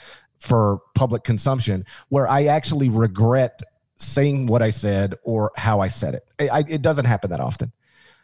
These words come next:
um, 'cause I'm, I try to think things through before I actually say them. But that was one where I was like, You know what? You're right. I should not have framed that that way.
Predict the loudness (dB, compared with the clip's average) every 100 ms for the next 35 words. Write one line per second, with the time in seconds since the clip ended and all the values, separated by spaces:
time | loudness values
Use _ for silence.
0 | _ -8 -4 0 0 0 -2 -2 0 0
1 | 0 -2 -2 -2 -2 0 2 2 2 2
2 | 2 0 0 -2 -2 -6 -6 -6 -8 -14
3 | -20 -20 -20 -20 _ -2 0 0 2 2
4 | 2 2 2 4 4 2 0 0 0 -2
5 | -8 _ _ _ _ -4 0 2 0 -2
6 | -2 0 2 0 -2 _ _ -4 -2 -2
7 | -2 -2 -2 -2 0 0 0 -2 -2 -4
8 | -4 -8